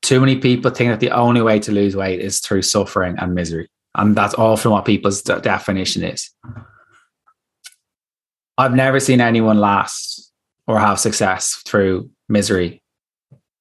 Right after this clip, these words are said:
in anything, really. So we need to look at what can help you in relation to getting away from that mindset. It can be, and, and this is done on studies,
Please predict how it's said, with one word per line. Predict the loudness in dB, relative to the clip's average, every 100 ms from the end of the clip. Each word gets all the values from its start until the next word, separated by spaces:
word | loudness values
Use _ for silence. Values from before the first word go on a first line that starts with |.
| _ _ _ _ _ _ _ -2
in | 0
anything, | 2 0 0 -2
really. | -2 -4 -6 -12 _ _ _ _ _ _ _ _ _ _ _ _ _ _ _ _ _
So | -2 0 0 -2 -2
we | 0 2
need | 2
to | 2
look | 2 2 0
at | 0 0 -2 -8 -14 _ _ _ _ _ _ _ _ _ _ _ _
what | -14 -2 2 2 2
can | -2 -2
help | 0 0 -2 -4
you | -6 -6 -12 _
in | -2
relation | 0 2 0 -2 -6
to | -4 -2
getting | 0 0 0
away | 0 0 0
from | -2
that | -2 -2
mindset. | -2 -4 -4 -4 -4 -10 _ _ _ _ _ _ -4
It | -4 0
can | 2 4
be, | 4 4 4
and, | 2 2
and | 2 2
this | 2 0
is | 0
done | 2 4
on | 2
studies, | 2 2 2 -2